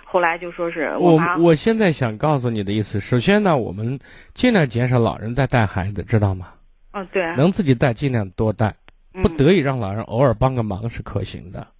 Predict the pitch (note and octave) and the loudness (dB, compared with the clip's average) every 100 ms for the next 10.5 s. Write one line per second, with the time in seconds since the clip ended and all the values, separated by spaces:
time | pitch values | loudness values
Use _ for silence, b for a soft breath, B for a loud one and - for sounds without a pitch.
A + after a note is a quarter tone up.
0 | _ b b b b F#3 D#3+ A2+ A2 A#2 | _ b b b b -2 0 0 0 0
1 | G#2+ A2 - B B B E3+ E3+ F3 C3+ | 0 0 -2 B B B 2 4 4 2
2 | A2+ G2+ G2 b b b C#3+ G#3 G#3+ F#3+ | 0 -6 -8 b b b 2 2 4 2
3 | E3 B2+ C#3 D#3 D3+ C3 C#3 - F#3+ C#3+ | 0 0 -2 -2 -2 0 -2 0 0 0
4 | A#2+ G#2+ G#2+ C3 G#2+ G#2 A#2 A2 G#2 - | 0 -2 -4 -2 -2 0 -2 -2 -4 -6
5 | - A#2 A#2 C#3+ F#2 - G#2 C#3 G#2+ - | 0 4 4 2 -2 -6 -2 0 0 -2
6 | A2+ A2+ G2 F2+ - F2 - - B B | -2 0 -2 -4 -6 -6 -8 -16 B B
7 | B B F3 E3 D3+ C3 F#3+ A3 B2+ G2+ | B B 0 2 0 2 2 2 0 0
8 | B2 G#2 - A2+ A#2 G#2+ A2 B B B | -2 -2 -2 0 2 2 -2 B B B
9 | A#2 A#2+ A#2 A2 G#2 F#2+ F#2+ G#2+ F#2+ - | 0 0 2 2 2 -2 -2 -4 -4 -2
10 | B2 F2+ - - A2 | -4 -4 -8 -8 -10